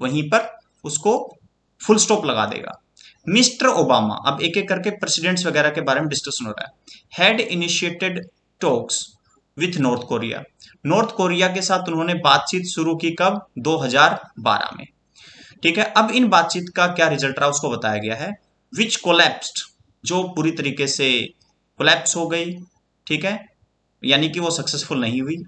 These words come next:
After Pyongyang launched a satellite, तो क्या हुआ, बातचीत हो रही थी, उसी time पर North Korea ने क्या किया, Satellite launch कर दी।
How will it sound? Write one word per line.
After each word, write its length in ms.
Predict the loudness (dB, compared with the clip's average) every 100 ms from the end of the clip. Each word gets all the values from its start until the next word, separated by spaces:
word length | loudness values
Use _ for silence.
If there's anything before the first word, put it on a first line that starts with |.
| _
After 400 | 2 2 0 4 6 4 -2 -14 _ _ _ -4
Pyongyang 440 | -2 0 0 0
launched 500 | 0 2 2 -2 -6 -10 -14 _ _ _ -4
a 40 | -2
satellite, 540 | -2 -4 -8 -12 -18 -20 _ _ _ _ -8
तो 100 | 2
क्या 140 | 4
हुआ, 180 | 6 4
बातचीत 520 | 4 2 4 -2 -4
हो 180 | -2 0
रही 220 | 2 0
थी, 120 | -2
उसी 280 | -4 -2 -2
time 340 | 2 2 2 0
पर 120 | 0
North 300 | 0 0 -2
Korea 240 | -2 0
ने 120 | -2
क्या 200 | 0 0
किया, 340 | 0 0 0 0
Satellite 520 | 0 2 2 2 0
launch 240 | -4 -4
कर 140 | -6 -10
दी। 220 | -10